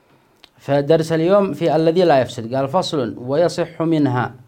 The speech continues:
ما لم يقتضي الجهالة". أي وصف ما هو مقتضي لا الجهالة،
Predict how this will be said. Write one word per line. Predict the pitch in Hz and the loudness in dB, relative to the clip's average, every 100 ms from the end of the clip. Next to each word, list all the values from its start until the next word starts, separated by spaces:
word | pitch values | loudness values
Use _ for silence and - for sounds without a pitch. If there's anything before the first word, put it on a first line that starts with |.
| _ _ _ _ _ | _ _ _ _ _
ما | 123 151 170 170 | 0 4 4 4
لم | 170 160 156 | 4 4 4
يقتضي | 170 156 - 160 185 | 2 0 -4 -2 -2
الجهالة". | 170 160 147 151 151 147 151 - _ _ _ _ _ _ _ - | 2 2 2 2 2 2 -2 -4 _ _ _ _ _ _ _ 2
أي | 170 170 | 4 4
وصف | 151 127 - 127 | 2 0 -8 -4
ما | 156 | 0
هو | 170 | 0
مقتضي | 170 156 160 143 143 | 0 -4 -4 -2 -2
لا | 156 | -2
الجهالة، | 151 151 147 156 190 147 | -2 -2 0 0 0 -4